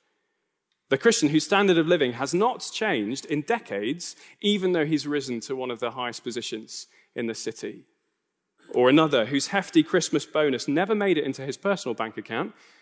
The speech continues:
because he always shared it around gospel workers with whom he was in partnership. Or the worker who reduced how many days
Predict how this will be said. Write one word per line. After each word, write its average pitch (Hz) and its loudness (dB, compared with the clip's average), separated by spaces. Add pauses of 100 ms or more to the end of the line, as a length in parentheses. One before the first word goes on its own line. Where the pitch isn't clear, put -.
(160)
because 131 -6
he 135 -2
always 131 0
shared 123 -2
it - -6
around 113 -4
gospel 123 -4
workers 110 -4
with 110 -10
whom 117 -8
he 107 -8
was 110 -10
in 110 -14
partnership. 113 -14 (1400)
Or 131 0
the 139 4
worker 196 0
who 127 -6
reduced 143 -4
how 196 -6
many 180 2
days 123 -2